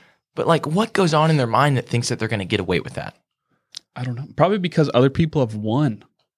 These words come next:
Speaker 1: Yeah,
Speaker 2: stories like this.
Speaker 1: that's
Speaker 2: Like,
Speaker 1: fair.
Speaker 2: "Oh, your coffee is hot. I didn't know it was gonna be hot. And I burnt my tongue. I now sue you. I win."
Speaker 1: Your, your mug that doesn't say hot coffee. "Can I please order the hot coffee?"
Speaker 2: Yeah.
Speaker 1: "Oh, it wasn't on your mug. I burnt my tongue. Let's sue."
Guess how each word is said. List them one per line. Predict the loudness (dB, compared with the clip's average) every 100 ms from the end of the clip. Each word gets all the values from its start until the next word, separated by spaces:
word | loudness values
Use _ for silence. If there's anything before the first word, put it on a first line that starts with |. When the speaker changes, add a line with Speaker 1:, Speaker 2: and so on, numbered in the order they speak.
| _ -2
Speaker 1:
Yeah, | 2 4
Speaker 2:
stories | 4 2
like | 0
this. | 0
Speaker 1:
that's | -2 -2 2
Speaker 2:
Like, | 4
Speaker 1:
fair. | 4 2
Speaker 2:
"Oh, | -2 -20 _ _ _ _ -4
your | -2
coffee | 2 2 4 4 4
is | 4 2
hot. | 4 4 2
I | 2 4
didn't | 2 2
know | 2 4
it | 4
was | 0 -4
gonna | -6 -6
be | -8
hot. | -4 0 0 -2 -16 -20 -20 _ _
And | -2 0
I | 2
burnt | 0 0
my | -2
tongue. | -2 -2 -4 -8 -6
I | -4 -2
now | -4
sue | -4 -2 -2
you. | 0 0 0 0
I | -4
win." | 0 4 4 4 0 -8 _ -16 -2
Speaker 1:
Your, | 2 2 4
your | 2
mug | 4 2 2
that | 0 2
doesn't | 2 0
say | 2 2
hot | 2 0
coffee. | 2 0 2 -4 -6 -6
"Can | -2
I | -2
please | -2 -4 0
order | -2 0
the | -4
hot | -2 -2 -2
coffee?" | 0 0 -2 -6 -8
Speaker 2:
Yeah. | -6 2
Speaker 1:
"Oh, | 2
it | 4
wasn't | 2 2
on | 0
your | 0
mug. | 0
I | -2
burnt | -2
my | -2
tongue. | -2 -2 -2
Let's | -2
sue." | 0 0 -2